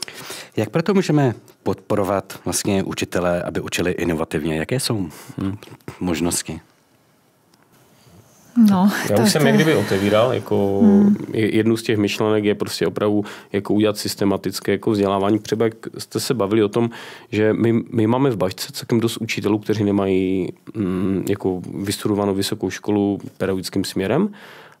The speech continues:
Speaker 3: A musím říct, že tam je jako paráda. Oni se chcou učit, za prvé. To jsou lidi, co jako vlastně přišli s tím, ty,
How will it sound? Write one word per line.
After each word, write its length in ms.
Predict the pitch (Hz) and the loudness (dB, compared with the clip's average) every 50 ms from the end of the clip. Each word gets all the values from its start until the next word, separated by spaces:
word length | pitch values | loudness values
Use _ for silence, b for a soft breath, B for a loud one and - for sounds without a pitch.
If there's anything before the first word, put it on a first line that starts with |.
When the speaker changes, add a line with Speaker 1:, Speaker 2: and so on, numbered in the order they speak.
| _ _ | _ _
Speaker 3:
A 80 | - - | -4 -2
musím 320 | 95 92 - - 104 98 | -2 -2 0 0 0 0
říct, 160 | 90 98 98 104 | 0 0 0 0
že 100 | 101 95 | -2 -2
tam 220 | - 90 87 92 | 0 -2 -2 -2
je 40 | 90 | -2
jako 200 | 90 90 - - | -2 -4 -4 -4
paráda. 360 | - 92 202 214 202 147 101 | -2 -2 -2 -2 -2 -2 -2
Oni 180 | - 107 98 98 | 0 -2 -2 -2
se 120 | - 98 | -2 -8
chcou 220 | - - - 131 | -8 -2 -2 -2
učit, 460 | 127 - - - - 92 - - - - - _ _ _ | -2 -2 -4 -4 -4 -4 -4 -6 -8 -16 -20 _ _ _
za 140 | - 110 92 | -6 -6 -6
prvé. 300 | - - - 90 87 76 - - | -6 -6 -6 -4 -4 -6 -8 -8
To 100 | - - | -10 -10
jsou 160 | - - 101 | -6 -4 -2
lidi, 240 | 98 101 104 131 147 | -2 -2 -4 -4 -6
co 240 | - - - 98 104 | -4 -4 -2 0 0
jako 200 | 101 104 - 117 | -2 0 -2 -2
vlastně 260 | 107 101 101 - 127 | -2 -2 -2 -2 -4
přišli 280 | 113 - 120 113 - 110 | -2 -2 -4 -4 -4 -4
s 40 | - | -2
tím, 140 | - 127 113 B B B B B _ | -2 -2 -2 B B B B B _
ty, 200 | - 104 107 | -2 0 0